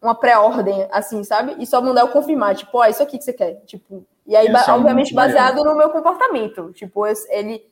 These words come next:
Speaker 1: sabe que mais ou menos o custo que eu pago das coisas ou alguma coisa do tipo, e sabe o, o que eu não vou gastar muito numa coisa ou gasto muito em outra, e ele meio que mandar uma, uma, um informativo assim, "Você precisa disso aqui", entendeu?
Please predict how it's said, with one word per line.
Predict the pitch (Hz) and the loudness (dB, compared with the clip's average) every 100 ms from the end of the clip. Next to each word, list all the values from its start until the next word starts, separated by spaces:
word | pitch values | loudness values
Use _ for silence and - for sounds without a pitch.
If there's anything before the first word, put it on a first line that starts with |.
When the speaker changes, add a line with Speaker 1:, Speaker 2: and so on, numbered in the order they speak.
| _ | _
Speaker 1:
sabe | - 262 269 285 | -2 0 2 -2
que | 254 | -4
mais | 247 | -4
ou | 247 | -4
menos | 233 240 | -4 -6
o | 240 | -8
custo | 240 240 240 | -8 -10 -10
que | 233 | -8
eu | 214 | -2
pago | 185 220 285 | 0 0 0
das | 233 220 | -2 -4
coisas | - 202 226 262 247 233 | -4 -2 -2 0 0 0
ou | 208 | 0
alguma | 208 202 196 | 2 2 -2
coisa | 196 202 196 | -4 -6 -8
do | 190 | -12
tipo, | - 220 254 311 - _ _ - | -12 -14 -10 -12 -12 _ _ -12
e | 214 | -12
sabe | 214 247 226 233 | -2 0 2 0
o, | 262 185 | -2 -4
o | 240 | -8
que | _ 254 | _ -2
eu | |
não | 247 | -2
vou | 226 | -2
gastar | 240 262 | -4 -2
muito | 247 254 254 | -2 -4 -4
numa | 226 214 | -6 -4
coisa | 247 254 254 233 | 0 2 2 0
ou | 208 | 0
gasto | 190 214 226 220 | 2 0 0 -6
muito | 226 220 | -6 -6
em | 220 | -6
outra, | 208 233 240 247 226 | -2 -2 -2 0 -2
e | 220 | 0
ele | 226 | -2
meio | 226 226 | -2 -6
que | 254 | -6
mandar | 226 233 240 208 214 | -8 -6 -2 0 0
uma, | 226 226 220 | -2 -4 -6
uma, | 220 220 208 190 - _ _ - | -4 -4 -2 -4 -10 _ _ -12
um | |
informativo | 220 - 254 233 233 226 220 | -10 -2 0 0 -2 -6 -6
assim, | 220 | -6
"Você | 220 | -6
precisa | 220 - 226 220 | -6 -8 -6 -4
disso | 220 214 214 | -4 -4 -12
aqui", | 208 | -14
entendeu? | 180 180 180 | -20 -12 -12